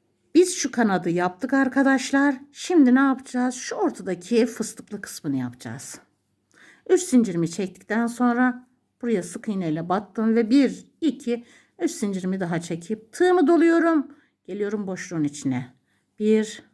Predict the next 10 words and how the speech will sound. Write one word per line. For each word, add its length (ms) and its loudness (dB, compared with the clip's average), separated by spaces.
iki, 600 -4
üç, 500 -8
dört, 500 -2
beş 420 2
dolgulu 800 -2
bir 260 -2
fıstık 580 -14
yapıp 440 -10
hop 600 0
kapattım. 540 -12